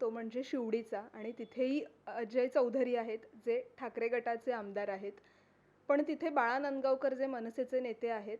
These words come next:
तर त्यांचंही प्रस्थ आहे, त्यांचाही तिथल्या लोकांशी, जनतेशी चांगला संपर्क आहे. तर मनसेचा कुठेतरी या प्रचारात वापर करून घेता येईल का?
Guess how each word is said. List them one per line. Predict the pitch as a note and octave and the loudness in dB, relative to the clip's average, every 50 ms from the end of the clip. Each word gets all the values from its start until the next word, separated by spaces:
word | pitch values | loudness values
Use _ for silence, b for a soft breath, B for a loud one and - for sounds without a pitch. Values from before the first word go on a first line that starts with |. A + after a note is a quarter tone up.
| - - | -10 -8
तर | - B3+ C4 | -6 -6 -4
त्यांचंही | C4+ - B3+ G#3+ G#3+ G#3+ - - B3+ C4 C4+ C#4 D4 D4 - - - | -2 -2 -4 -4 -4 -8 -6 -6 -4 -4 -4 -4 -6 -8 -8 -4 -4
प्रस्थ | B3 A#3 A#3 - - A#3+ B3+ | -2 -2 -4 -6 -8 -6 -4
आहे, | A#3 G#3+ G#3 G#3+ A3 C#4+ - _ _ - | -4 -4 -6 -8 -10 -10 -14 _ _ -6
त्यांचाही | - A#3 A3 A3 G#3 - C4+ B3 C4 C4+ C#4+ D4 C#4+ D4+ - - | -6 -6 -4 -6 -6 -4 -4 -4 -2 -2 -4 -4 -6 -8 -10 -10
तिथल्या | C#4 C4 - B3 B3+ | -10 -8 -4 -2 2
लोकांशी, | B3+ B3 A3+ A3 - A3+ A#3 B3 B3+ C4 | 4 4 4 4 2 -4 -4 -2 -4 -2
जनतेशी | B3 B3 A3 A3+ A3 - A#3 A3+ C4+ C4 | -2 -2 -4 -4 -4 -4 -4 -4 -4 -4
चांगला | - B3+ A3 G#3 G#3 A3+ | -4 -4 -2 0 0 0
संपर्क | A#3 B3+ A3 G3+ - G3 F#3 F#3 - | 0 -2 -6 -4 -4 -6 -6 -4 -8
आहे. | F3+ - - - - - _ _ _ _ _ - | -10 -12 -14 -20 -20 -20 _ _ _ _ _ -4
तर | D4+ D#4 | -2 -2
मनसेचा | C#4 C4+ C4 C4 B3 C4 C#4 C4+ E4 D4+ - D#4+ | 0 2 2 2 4 2 2 2 0 0 0 -2
कुठेतरी | D#4 D#4 C#4+ - D4+ D4 D4+ D4 D4 | -2 -2 -4 -4 -4 -2 -2 0 2
या | C#4+ D4 | 2 0
प्रचारात | D4 D4 C4+ A#3+ - - B3+ C4 C4+ C4 - - | 2 0 -2 -2 -2 -2 -4 -4 -4 -6 -8 -8
वापर | B3 B3+ A#3+ A#3 - B3 A#3+ | -4 -4 -4 -4 -4 -6 -4
करून | A#3+ B3+ A#3+ B3 B3+ B3+ | -2 -2 -2 -2 -2 -4
घेता | B3+ C#4 C4 - A#3 | -4 -4 -4 -2 -4
येईल | A3+ A3+ G#3+ G3+ F#3+ F#3 F#3 | -2 -2 -4 -6 -8 -10 -12
का? | F#3 | -16